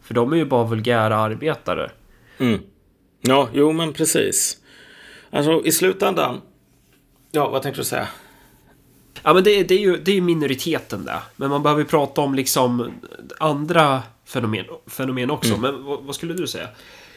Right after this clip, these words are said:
Speaker 2: Nej, alltså, jag tror väl att det här var på många sätt, vi höll på, under tiotalet så upptäckte vi den här konflikten. Visst, många kanske
Speaker 1: Ja.
Speaker 2: hade någon aning eller någon sån här teori, men det var nu som vi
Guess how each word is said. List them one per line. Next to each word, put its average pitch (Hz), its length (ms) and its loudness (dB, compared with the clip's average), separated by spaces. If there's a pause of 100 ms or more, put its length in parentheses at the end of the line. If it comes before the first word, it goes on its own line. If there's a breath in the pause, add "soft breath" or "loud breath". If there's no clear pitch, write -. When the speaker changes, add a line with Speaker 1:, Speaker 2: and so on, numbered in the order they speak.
(260 loud breath)
Speaker 2:
Nej, 190 320 2
alltså, 175 220 2
jag 175 400 0
tror 165 240 2
väl 139 100 2
att - 200 -2 (340)
det 143 160 -2
här 175 340 2
var 139 300 4
på 135 180 -10
många 110 300 0
sätt, 98 340 0
vi 139 140 2
höll 147 160 4
på, 123 360 4
under 156 200 2
tiotalet 175 760 0
så 143 100 0
upptäckte - 720 -2
vi 101 340 2
den 107 160 0
här 101 140 2
konflikten. 104 800 -4 (360 loud breath)
Visst, - 340 -2
många 127 320 0
kanske 120 360 0
Speaker 1:
Ja. 117 120 2
Speaker 2:
hade 117 260 0
någon 110 280 0
aning 135 840 2
eller 123 180 2
någon 113 220 2
sån 113 140 -2
här 104 80 0
teori, 131 640 2
men 127 140 -2
det 127 60 0
var 127 100 0
nu 156 240 2
som 135 180 0
vi 120 240 0